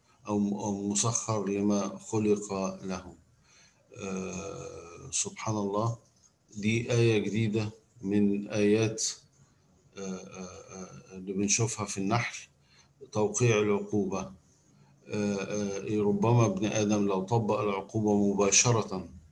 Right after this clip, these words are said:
وفي الوقت السليم وبالصورة الملائمة لحجم الجريمة، كان كتير من السلوكيات والجرائم اللي بنشوفها في الشوارع،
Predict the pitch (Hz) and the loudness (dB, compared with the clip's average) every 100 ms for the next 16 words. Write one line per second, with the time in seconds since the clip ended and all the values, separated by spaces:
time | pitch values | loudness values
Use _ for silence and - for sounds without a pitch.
0 | - 101 107 107 107 - - - - 110 | -10 -6 0 2 2 -2 2 4 6 6
1 | 113 113 104 104 - - - - - - | 6 8 6 4 -2 -16 -20 -20 -20 -20
2 | _ _ _ - 113 123 123 123 - - | _ _ _ -6 0 4 6 8 8 6
3 | 151 139 127 117 113 131 139 117 101 98 | 8 10 10 10 8 6 6 4 2 -4
4 | - 104 101 - 110 110 101 95 101 110 | -12 -8 -4 0 2 2 2 4 4 6
5 | 127 135 135 - - - _ - 127 127 | 6 6 2 -4 -16 -20 _ 2 6 8
6 | 127 120 117 117 120 123 113 101 104 110 | 8 8 4 2 6 8 8 4 2 2
7 | 107 104 - 117 107 98 95 107 104 101 | 0 -2 -6 -8 -6 -2 -2 0 -2 -2
8 | 107 107 110 107 107 101 95 92 98 101 | 0 2 2 2 0 -2 -4 -2 0 2
9 | 104 101 98 95 92 92 104 - 95 92 | 2 2 2 0 -2 -4 -6 -8 -10 -6
10 | - 98 101 104 104 | -4 -2 -2 0 -2